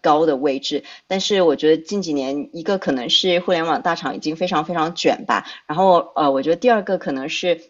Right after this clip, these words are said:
嗯，互联网的人才，呃，还有那个环境，他们可能有就是那一群人他专门说话的一个话术，所以，呃，这一份工作是我朋友引荐我进去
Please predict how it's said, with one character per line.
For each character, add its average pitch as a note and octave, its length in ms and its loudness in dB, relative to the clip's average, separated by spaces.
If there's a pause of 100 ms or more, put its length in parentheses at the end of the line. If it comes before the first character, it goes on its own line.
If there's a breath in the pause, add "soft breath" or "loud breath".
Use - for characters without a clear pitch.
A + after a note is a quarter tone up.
嗯， D#3 320 -6
互 A3+ 100 0
联 F#3+ 220 4
网 C3+ 240 -2
的 C#3 140 -2
人 C3+ 260 -6
才， C#3+ 440 -2 (260 loud breath)
呃， D3 120 2
还 D#3 120 -2
有 E3+ 80 2
那 F3+ 100 0
个 F3 80 -2
环 C3 240 -6
境， F3 240 -4
他 G3 160 -4
们 F#3+ 120 -2
可 C3+ 200 -4
能 C3+ 180 -4
有 F3 240 4
就 A3 120 -8
是 F3+ 120 -6
那 A#3 280 0
一 G#3+ 120 0
群 D3 300 -2
人 C3+ 160 -2
他 E3+ 160 -4
专 F3 220 -2
门 D#3 200 -2
说 F#3+ 240 -4
话 F#3+ 240 -2
的 C#3+ 120 -2
一 C#3+ 120 -4
个 F3+ 180 4
话 F3+ 280 -2
术， D#3+ 320 -6 (240 loud breath)
所 F#3 220 2
以， E3+ 200 4
呃， C#3+ 360 4
这 G3+ 160 -2
一 G3 40 0
份 F#3+ 140 -6
工 G3 160 -6
作 G#3 140 -6
是 G3 120 -8
我 D3 160 2
朋 D3+ 240 -6
友 G3+ 160 0
引 C#3 240 -4
荐 B3 220 -2
我 C#3+ 140 -4
进 D#3 180 -6
去 D3+ 220 -4